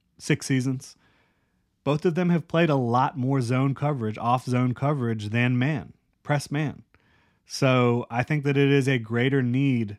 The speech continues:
than it was, cornerback. You already needed a nickel, in my opinion. Now I think you, you,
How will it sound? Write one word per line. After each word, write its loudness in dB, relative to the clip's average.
than -2
it -4
was, -8
cornerback. -4
You 0
already 6
needed 4
a 2
nickel, 0
in 0
my 2
opinion. -4
Now 2
I 2
think -4
you, -2
you, -4